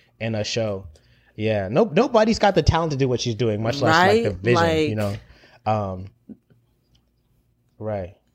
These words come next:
Speaker 2: Nobody.
Speaker 1: Mm-hmm.
Speaker 2: The arc of her character, how
Speaker 1: Right.
Speaker 2: you go from, like, really
Speaker 1: And what
Speaker 2: rooting
Speaker 1: a,
Speaker 2: for
Speaker 1: what
Speaker 2: her
Speaker 1: a
Speaker 2: and, like,
Speaker 1: strong
Speaker 2: seeing yourself in her and to be like, "Oh, I hate this
Speaker 1: Yeah.
Speaker 2: bitch."
Speaker 1: Yes,
Speaker 2: How
Speaker 1: oh my
Speaker 2: often does
Speaker 1: gosh,
Speaker 2: somebody
Speaker 1: true,
Speaker 2: pull that
Speaker 1: so
Speaker 2: off in a
Speaker 1: true.
Speaker 2: good way?
Speaker 1: Um, what a strong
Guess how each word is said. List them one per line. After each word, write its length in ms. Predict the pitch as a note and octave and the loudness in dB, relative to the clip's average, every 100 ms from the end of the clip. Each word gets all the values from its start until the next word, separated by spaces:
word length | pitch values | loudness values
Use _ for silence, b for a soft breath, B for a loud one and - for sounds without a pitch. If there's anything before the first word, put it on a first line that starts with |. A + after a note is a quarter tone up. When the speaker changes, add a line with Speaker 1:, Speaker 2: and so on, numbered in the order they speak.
| _ _ _ _ _ _ _ _ _ _ _ _ _ _ | _ _ _ _ _ _ _ _ _ _ _ _ _ _
Speaker 2:
Nobody. 600 | C#3+ D3 D#3 D3 C3+ B2+ | -6 0 0 2 0 -2
Speaker 1:
Mm-hmm. 80 | C3 | 0
Speaker 2:
The 100 | C#3 | 4
arc 220 | D#3 A3+ | 4 2
of 80 | G3 | 0
her 140 | F#3 | 0
character, 500 | D3 D#3+ D#3 F#3 G3 | 0 0 0 2 2
how 80 | G3 | 2
Speaker 1:
Right. 80 | E3+ | 2
Speaker 2:
you 60 | F#3 | 2
go 160 | E3+ | 2
from, 140 | E3 E3 | 0 -4
like, 140 | C#3 | -4
really 140 | C#3 E3 | 0 0
Speaker 1:
And 80 | A3+ | 2
what 80 | G#4+ | 2
Speaker 2:
rooting 80 | |
Speaker 1:
a, 40 | - | 2
Speaker 2:
for 100 | D3+ | 2
Speaker 1:
what 100 | - | 2
Speaker 2:
her 40 | D3 | 2
Speaker 1:
a 40 | |
Speaker 2:
and, 80 | C#3+ | 2
like, 80 | C3+ | 2
Speaker 1:
strong 180 | E3 G#3+ | 2 4
Speaker 2:
seeing 100 | A#3+ | 2
yourself 280 | A#3+ D#3+ D#3 | 2 0 -4
in 80 | D3+ | -4
her 180 | D#3 D3 | -2 -2
and 100 | C#3 | -4
to 60 | |
be 100 | C#3+ | -6
like, 220 | C#3+ C3+ C#3+ | -4 -4 -2
"Oh, 60 | |
I 180 | D#3 C#3 | -2 -4
hate 240 | A#2 D#3+ | -4 -4
this 280 | F#3 G3 G3 | 0 0 0
Speaker 1:
Yeah. 40 | G3+ | 2
Speaker 2:
bitch." 400 | A3+ A3+ - - b b b b _ _ _ | 2 0 -6 -14 b b b b _ _ _
Speaker 1:
Yes, 300 | A#2+ E3 G#3+ | 2 4 4
Speaker 2:
How 60 | G#4+ | 4
Speaker 1:
oh 40 | |
my 60 | D4 | 4
Speaker 2:
often 120 | A#2 | 2
does 100 | A2+ | 0
Speaker 1:
gosh, 40 | - | 2
Speaker 2:
somebody 200 | G#3+ D#3+ | 2 2
Speaker 1:
true, 60 | C#3 | 2
Speaker 2:
pull 80 | E3+ | 2
that 80 | |
Speaker 1:
so 80 | C#3 | 2
Speaker 2:
off 100 | B2+ | 0
in 60 | B2+ | -4
a 40 | |
Speaker 1:
true. 100 | A#2+ | -4
Speaker 2:
good 40 | B2 | -4
way? 220 | A#2+ B2+ - | -6 -10 -4
Speaker 1:
Um, 460 | C3+ D3 C3+ A#2+ A2 - - | 0 2 0 -4 -8 -12 0
what 180 | C#3+ D#4+ | 2 2
a 60 | |
strong 580 | - D#3+ F3 G3 F#3+ | 0 2 4 4 2